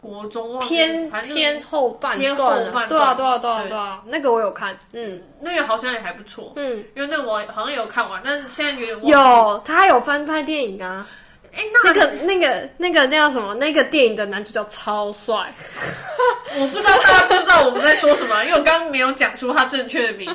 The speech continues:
Speaker 1: 字。
Speaker 2: <laughs> 我完全不知道在讲什么。
Speaker 1: 就是我跟，我帮你们翻译，就是他的，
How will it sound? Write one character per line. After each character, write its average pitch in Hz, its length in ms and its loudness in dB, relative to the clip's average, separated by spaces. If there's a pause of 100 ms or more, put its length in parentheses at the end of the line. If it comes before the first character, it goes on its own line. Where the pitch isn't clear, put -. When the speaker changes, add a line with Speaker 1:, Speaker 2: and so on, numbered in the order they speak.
Speaker 1:
字。 330 200 -18 (140)
Speaker 2:
<laughs> - 160 -14
我 262 140 -4
完 240 200 4
全 254 300 6
不 285 80 2
知 277 60 8
道 269 60 6
在 294 120 6
讲 226 300 -2
什 320 180 0
么。 269 240 2 (540)
Speaker 1:
就 381 120 -2
是 415 60 2 (440)
我 247 140 -4
跟， 302 220 0
我 262 80 0
帮 330 180 6
你 294 40 0
们 247 100 0
翻 262 260 2
译， 254 60 -8
就 262 160 -6
是 269 140 2
他 254 240 4
的， 330 80 2